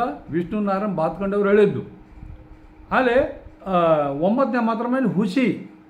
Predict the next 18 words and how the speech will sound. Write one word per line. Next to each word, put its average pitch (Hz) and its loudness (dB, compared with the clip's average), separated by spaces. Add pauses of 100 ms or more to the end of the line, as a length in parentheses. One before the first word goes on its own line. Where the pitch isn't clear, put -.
(1400)
ಮೂರನೇದ್ರ 254 4
ಮ್ಯಾಗ, 254 2 (460)
ಮೂರನೇ 214 2
ಇದ್ರ 254 0
ಮ್ಯಾಗ 247 0
ಮೂರು, 226 4 (1200)
ಒಂದನೇದ್ರತ 220 0
ಮೇಲೆ 240 4
ಎಕ್ಸ್ 208 2
ಅಂತ 214 -2
ಹಾಕಬೇಕು, 196 0 (260)
ಎರಡನೇದ್ರತಾಗ 226 0 (180)
ಎರಡು 208 2
ಅಂತ 214 -2
ಬರಿಬೇಕು, 190 4 (200)
ಮೂರನೇದ್ರತಾಗ 233 0
ಹುಸಿ, 202 -2 (240)
ಆಮೇಲೆ 247 0